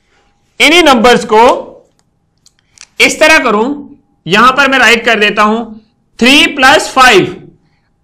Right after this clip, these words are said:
अब तो circles के through कितने circles थे? तो यहां पर आपके पास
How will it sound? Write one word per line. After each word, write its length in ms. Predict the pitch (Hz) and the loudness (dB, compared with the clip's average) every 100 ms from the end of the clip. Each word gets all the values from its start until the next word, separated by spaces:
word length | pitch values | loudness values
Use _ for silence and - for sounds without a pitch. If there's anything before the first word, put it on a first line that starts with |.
| _ | _
अब 200 | 247 277 | 0 2
तो 60 | 320 | 0
circles 400 | 285 254 285 - | 0 -2 -2 -2
के 80 | 277 | -2
through 200 | 254 254 | -2 -6
कितने 240 | 269 330 | -6 -4
circles 400 | 339 277 294 247 | -4 -2 -2 0
थे? 120 | 302 | -2
तो 500 | 311 - _ _ - | -4 -12 _ _ -10
यहां 260 | 180 202 240 | -6 -2 -2
पर 180 | 240 233 | 0 0
आपके 220 | 208 214 | -2 -4
पास 400 | 220 233 285 | -4 -4 -4